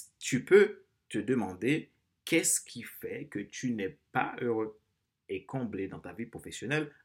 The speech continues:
actuellement. En guise d'assouvissement de nos quatre besoins, il faut te souvenir que ta vie n'est pas un hasard et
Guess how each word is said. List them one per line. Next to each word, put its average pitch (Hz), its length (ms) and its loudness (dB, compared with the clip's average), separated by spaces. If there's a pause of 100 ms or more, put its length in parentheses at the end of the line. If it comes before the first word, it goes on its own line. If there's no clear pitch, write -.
(120)
actuellement. 110 580 -2 (720)
En 156 160 6
guise 165 260 2
d'assouvissement 131 800 2 (760)
de 120 160 6
nos 107 180 2
quatre 185 300 2
besoins, 139 440 2 (580)
il 185 180 2
faut 170 600 4 (280)
te 120 340 6
souvenir 127 720 0 (540)
que - 260 -2 (220)
ta 165 220 0
vie 143 260 -2
n'est 107 160 -2
pas - 480 -2 (280)
un 104 200 -6 (140)
hasard 104 500 -4 (460)
et 104 380 -2